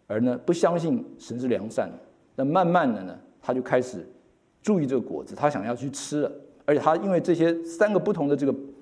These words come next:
人的本性的这种，这种本能的欲望呢，他就开始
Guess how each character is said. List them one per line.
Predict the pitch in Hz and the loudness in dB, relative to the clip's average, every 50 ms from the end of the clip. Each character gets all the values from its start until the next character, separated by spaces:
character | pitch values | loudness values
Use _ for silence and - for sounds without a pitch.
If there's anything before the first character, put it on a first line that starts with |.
| - - _ - - | -20 -20 _ -10 -2
人 | 123 127 139 | 0 2 2
的 | 175 | 2
本 | 170 - - 127 104 110 | 2 2 0 0 0 -2
性 | 107 - - 143 | -6 -6 -2 -2
的 | 131 113 | -2 -2
这 | 123 120 | -2 -2
种， | 110 101 - - - - - - - _ _ | -4 -4 -8 -12 -18 -20 -20 -20 -20 _ _
这 | - 143 127 | -6 -6 -4
种 | 107 98 98 110 - - - _ _ _ _ _ _ _ _ _ _ | -4 -6 -8 -12 -16 -18 -20 _ _ _ _ _ _ _ _ _ _
本 | - - 117 | -2 0 2
能 | 113 127 156 | 2 2 2
的 | 170 | 2
欲 | 185 226 202 | 2 4 4
望 | 180 175 180 160 135 117 | 6 6 6 4 4 2
呢， | 110 107 - - - - - - _ _ _ _ _ _ - | -2 -2 -6 -8 -16 -20 -20 -20 _ _ _ _ _ _ -18
他 | - - - 135 139 135 | -10 -2 2 2 2 2
就 | 139 - 147 117 104 - - - - - - - | 2 2 2 2 2 -2 -10 -16 -18 -20 -20 -14
开 | - - 143 143 | -2 0 2 2
始 | 139 - - 98 | 2 0 -6 -10